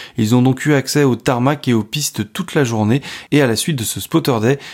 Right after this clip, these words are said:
une exposition sera proposée au sein de l'aéroport avec les meilleures photos réalisées pendant cette journée.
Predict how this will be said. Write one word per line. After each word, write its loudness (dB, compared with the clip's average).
une 4
exposition -2
sera -4
proposée 0
au 0
sein 0
de -2
l'aéroport 0
avec 0
les -2
meilleures 4
photos -2
réalisées 0
pendant -2
cette -6
journée. -10